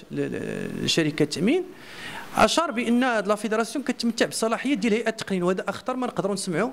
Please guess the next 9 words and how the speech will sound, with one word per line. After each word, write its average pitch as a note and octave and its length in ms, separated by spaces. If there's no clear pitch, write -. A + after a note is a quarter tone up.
هو D3+ 140
انه F#3+ 600
جمعيه E3+ 520
ديال D#3 320
شركات D#3 380
التامين C4+ 340
هي F#3 320
اللي C#4 100
كتحكم - 600